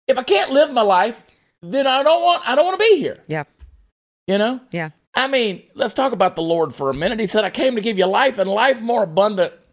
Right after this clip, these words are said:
Speaker 1: This is not abundant living, what we're trying to push on people right now. This is not abundant living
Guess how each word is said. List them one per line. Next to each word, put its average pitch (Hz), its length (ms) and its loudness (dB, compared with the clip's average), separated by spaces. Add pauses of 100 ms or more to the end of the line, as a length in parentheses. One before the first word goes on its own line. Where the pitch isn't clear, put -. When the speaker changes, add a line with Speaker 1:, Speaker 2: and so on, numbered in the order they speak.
(500)
Speaker 1:
This 392 140 2
is 320 100 -4
not 240 180 2
abundant 180 360 -2
living, 139 340 0 (640)
what 160 140 2
we're 151 100 -4
trying 151 220 0
to 127 60 -4
push 143 260 0
on 107 100 -6
people 101 240 -8
right 90 200 -6
now. 82 260 -16
This 269 160 0
is 269 60 -6
not 202 180 0
abundant 165 360 -2
living 131 300 -4